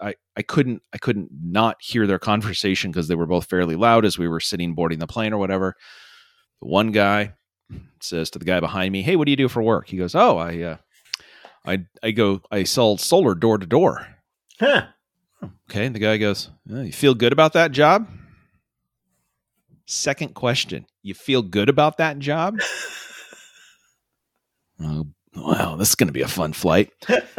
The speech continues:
Speaker 1: And the guy says, "You mean being a door-to-door salesman?" And the guy goes, "No, I got no problem with that." "Selling solar?"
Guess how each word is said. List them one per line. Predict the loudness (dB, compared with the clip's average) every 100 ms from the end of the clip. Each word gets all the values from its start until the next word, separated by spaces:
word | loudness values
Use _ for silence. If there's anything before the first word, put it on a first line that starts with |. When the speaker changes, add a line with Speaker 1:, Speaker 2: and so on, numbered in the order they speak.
| -2 -2 -6 -6 -10 -8 -16 -16 _ _ _ _ _ _ _ _ _
Speaker 1:
And | 0
the | 2
guy | 2 2 2
says, | 2 4 2 -2 -2
"You |
mean | 2 4
being | 4 2
a |
door-to-door | 2 2 2 4 2
salesman?" | 2 2 0 0 -4 -4 _ _
And | -4 2
the |
guy | 4 4
goes, | 2 0 -6 _
"No, | 2
I | 4
got | 4 4
no | 2
problem | 2 2
with | 2
that." | 0 0 0 -6 _ _ _ _ _ _ _ _ _ _ _ _
"Selling | -4 2 2 2 -2
solar?" | -2 2 2 -2